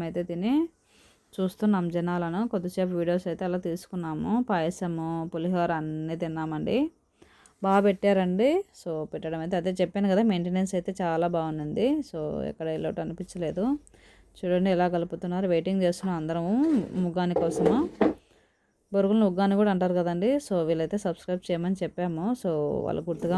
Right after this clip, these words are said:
ఉంటారు. ఈరోజు వీడియో అప్‌లోడ్ చేస్తాను, అందుకే కొంచెం వాళ్ళనైతే అట్లా క్లిక్ ఇచ్చాను. So, తింటున్నామండి. So, వాటర్ అవైలబుల్ చూడండి, ఫిల్టర్ వాటర్ కూడా ఎంత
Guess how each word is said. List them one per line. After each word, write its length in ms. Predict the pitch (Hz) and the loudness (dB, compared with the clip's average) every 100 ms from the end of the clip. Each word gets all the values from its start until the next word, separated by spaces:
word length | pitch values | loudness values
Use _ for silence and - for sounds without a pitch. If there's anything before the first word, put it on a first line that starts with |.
| 185 | 0
ఉంటారు. 220 | 175 175 175 | 0 -2 2
ఈరోజు 200 | 175 180 | 2 2
వీడియో 180 | 175 185 175 | 2 2 2
అప్‌లోడ్ 220 | 180 185 | -2 -2
చేస్తాను, 340 | 175 - 175 170 | -4 -4 -6 -4
అందుకే 220 | 165 - 202 | -4 -6 -6
కొంచెం 200 | 180 175 160 | -4 -2 0
వాళ్ళనైతే 360 | 185 185 180 180 | 4 4 2 0
అట్లా 120 | 185 | -2
క్లిక్ 200 | 196 170 175 | -2 -4 -6
ఇచ్చాను. 340 | - 175 165 262 349 - _ _ _ _ - - - - - - - - - - - - - _ - - - - - - _ _ _ _ _ _ _ _ _ _ _ - - - - - - - - - | -4 -2 0 0 -2 -8 _ _ _ _ -18 -16 -16 -20 -20 -20 -20 -20 -20 -20 -20 -20 -20 _ -20 -20 -20 -20 -20 -20 _ _ _ _ _ _ _ _ _ _ _ -20 -20 -20 -20 -20 -20 -20 -20 -4
So, 100 | 202 190 | -2 0
తింటున్నామండి. 680 | 180 196 196 190 180 185 254 | 0 2 2 2 2 2 2
So, 80 | 214 185 | 4 4
వాటర్ 260 | 175 190 190 | 4 4 4
అవైలబుల్ 360 | 180 185 190 185 208 | 6 4 2 0 2
చూడండి, 260 | 208 240 - | 4 2 2
ఫిల్టర్ 240 | 202 202 202 | 2 4 4
వాటర్ 180 | 190 202 | 4 2
కూడా 100 | 214 | 2
ఎంత 100 | 185 | 2